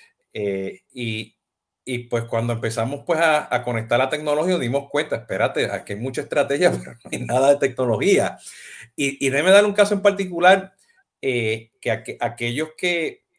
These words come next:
que, eh, vivieron por todo este tema de, de redes sociales, que son los famosos, este, este, eh, lo-, lo-, los posts o, este, los dark posts o lo-, o lo-, los, los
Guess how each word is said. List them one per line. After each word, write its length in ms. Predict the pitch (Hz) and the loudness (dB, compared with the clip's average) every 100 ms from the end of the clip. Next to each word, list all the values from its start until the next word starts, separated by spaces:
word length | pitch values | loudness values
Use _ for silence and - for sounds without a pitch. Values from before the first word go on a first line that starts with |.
| - _ - | -20 _ -16
que, 400 | 123 120 113 - _ | -8 -6 -8 -12 _
eh, 340 | 123 117 107 - | -8 -6 -6 -10
vivieron 420 | 107 110 107 120 123 | -12 -8 -6 -6 -4
por 240 | 147 147 | -6 -4
todo 120 | 135 | -6
este 160 | 123 127 | -4 -6
tema 260 | 135 135 | -6 -4
de, 180 | 139 127 | -2 -2
de 160 | 120 113 | -2 -2
redes 220 | 120 123 | -2 -4
sociales, 520 | 123 117 151 156 135 | -6 -6 0 0 0
que 140 | 117 104 | -6 -10
son 160 | 113 | -8
los 140 | 127 120 | -6 -6
famosos, 500 | 101 101 - 123 117 | -6 -6 -6 -6 -6
este, 460 | 117 117 98 92 - - - _ _ | -6 -4 -2 -6 -18 -20 -20 _ _
este, 680 | 104 - _ 101 95 - - | -14 -14 _ -4 -4 -6 -10
eh, 200 | 101 - _ _ _ - | -10 -10 _ _ _ -12
lo-, 340 | 98 92 90 | -8 -8 -8
lo-, 320 | 120 98 92 - | -10 -10 -10 -14
los 160 | 101 - - | -14 -14 -4
posts 360 | 131 143 - | -2 -2 -4
o, 240 | 110 107 - | -6 -6 -6
este, 340 | 98 - 98 | -10 -10 -8
los 200 | 98 92 | -6 -4
dark 300 | 95 123 123 - | -2 -2 -2 0
posts 480 | 156 156 - - _ _ _ _ | 2 2 -4 -16 _ _ _ _
o 160 | - 98 | -8 -4
lo-, 160 | 95 92 | -2 -4
o 320 | 90 90 104 | -4 -8 -8
lo-, 400 | 92 92 85 - _ _ | -6 -6 -8 -12 _ _
los, 200 | 113 87 _ _ _ _ _ _ _ _ _ | -12 -12 _ _ _ _ _ _ _ _ _
los 160 | 101 | -14